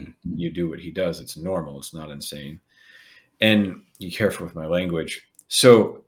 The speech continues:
Speaker 2: he's on stage at four grand a month. He's like, "Hey guys, I'm Carl. I'm doing four thousand a month now. I guess it's pretty cool." Like, that's, that's how he is. And then you get him on stage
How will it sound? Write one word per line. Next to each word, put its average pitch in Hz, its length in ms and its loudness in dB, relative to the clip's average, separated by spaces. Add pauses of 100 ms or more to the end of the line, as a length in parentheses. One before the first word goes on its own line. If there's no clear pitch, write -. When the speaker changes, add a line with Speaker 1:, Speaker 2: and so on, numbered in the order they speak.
(200)
Speaker 2:
he's 131 180 6
on 107 120 6
stage 110 300 4
at - 80 -8
four 113 220 -2
grand 95 300 -2
a - 20 -4
month. 95 260 -2
He's 90 120 -8
like, 87 80 -8
"Hey 101 100 -2
guys, 101 480 4 (320)
I'm 87 80 -20
Carl. 85 680 -2 (960)
I'm 90 160 -10
doing 90 400 -6 (1160)
four 92 520 0
thousand 92 540 -2
a 92 60 -8
month 87 380 -6
now. 87 580 -6 (120)
I - 40 -18
guess 82 240 -12
it's - 160 -16
pretty 82 280 -12
cool." 73 540 -12 (840)
Like, 92 100 -8
that's, 110 340 0 (380)
that's 113 180 0
how 110 160 6
he 104 140 4
is. 107 220 0 (240)
And 123 100 4
then 135 140 8
you 139 80 6
get 131 140 8
him 123 120 6
on 117 160 4
stage 107 680 0